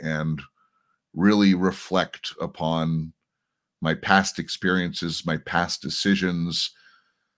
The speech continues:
Uh, have I grown in Christ?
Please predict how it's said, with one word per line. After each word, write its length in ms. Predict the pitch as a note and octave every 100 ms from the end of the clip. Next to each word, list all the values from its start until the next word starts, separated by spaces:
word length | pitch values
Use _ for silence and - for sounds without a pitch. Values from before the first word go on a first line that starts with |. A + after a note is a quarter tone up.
| -
Uh, 120 | - -
have 360 | - F#2 F#2+
I 120 | G2 F#2+
grown 420 | F2+ F#2+ F#2 G2
in 180 | F2+ F2+
Christ? 760 | - F#2+ F2+ E2+ - - -